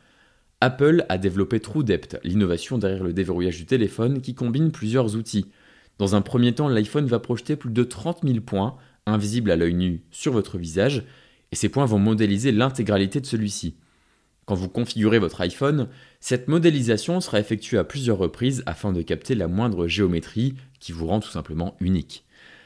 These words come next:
Donc concrètement, une caméra infrarouge va ensuite lire tous ces points afin de constituer un modèle en trois D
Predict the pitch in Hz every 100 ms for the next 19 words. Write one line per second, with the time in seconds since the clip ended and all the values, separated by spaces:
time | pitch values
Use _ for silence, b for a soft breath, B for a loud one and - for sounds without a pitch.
0 | B B 104 110 151 139 135 - 123 143
1 | - 113 127 123 113 117 123 127 101 90
2 | 120 101 95 98 - 107 107 98 - 175
3 | - 117 - 117 135 - - 107 - 98
4 | - 101 113 127 95 90 113 85 - 92
5 | 90 139